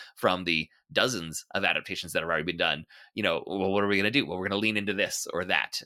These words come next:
And again, I, I think a lot of the spin is already taken care of when it's the Muppets. You know, it's gonna be a lighter tone, and there's gonna be gags and, and,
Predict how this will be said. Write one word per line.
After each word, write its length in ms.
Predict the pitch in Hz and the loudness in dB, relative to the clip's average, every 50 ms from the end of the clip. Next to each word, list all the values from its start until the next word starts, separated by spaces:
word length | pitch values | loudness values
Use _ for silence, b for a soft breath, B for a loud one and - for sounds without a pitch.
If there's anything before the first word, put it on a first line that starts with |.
| - | -6
And 300 | - 90 87 85 85 92 | -4 0 0 0 0 0
again, 280 | 98 110 135 180 135 110 117 | 0 2 2 2 2 4 2
I, 220 | 113 110 - 67 | 2 4 4 2
I 40 | 123 | 2
think 140 | 120 127 113 | 0 0 0
a 40 | 123 | 2
lot 100 | 120 107 | 2 2
of 40 | |
the 80 | 107 104 | 2 0
spin 240 | - - - 120 107 | -2 0 0 0 0
is 100 | 107 104 | 2 2
already 140 | 101 95 95 | 2 2 2
taken 260 | - - 98 - 95 | 0 -4 -6 -6 -4
care 180 | 92 104 98 87 | -2 0 0 0
of 100 | 82 87 | 0 -2
when 100 | 92 90 | -2 -4
it's 180 | 87 - - - | -4 -4 -6 -4
the 100 | - 156 | -2 2
Muppets. 300 | 180 190 170 156 143 - | 2 2 2 2 -2 0
You 80 | 127 | 2
know, 100 | 127 127 | 2 2
it's 100 | 117 117 | 2 2
gonna 120 | - 117 113 | 0 -2 0
be 80 | 113 | 2
a 40 | 104 | 2
lighter 200 | 101 95 95 95 | 4 2 2 0
tone, 240 | - - 80 80 80 | 0 -2 -4 -4 -4
and 80 | 82 82 | -4 -4
there's 140 | 85 82 - | -6 -6 -4
gonna 60 | 92 | -6
be 60 | 90 | -6
gags 460 | 85 82 80 80 82 85 82 95 - | -4 -2 -2 0 0 0 -2 -2 -4
and, 220 | - 87 82 80 78 B B B B B B - | -4 -4 -4 -6 -10 B B B B B B -2
and, 360 | 87 82 80 80 78 76 - | 2 2 2 2 0 -2 -4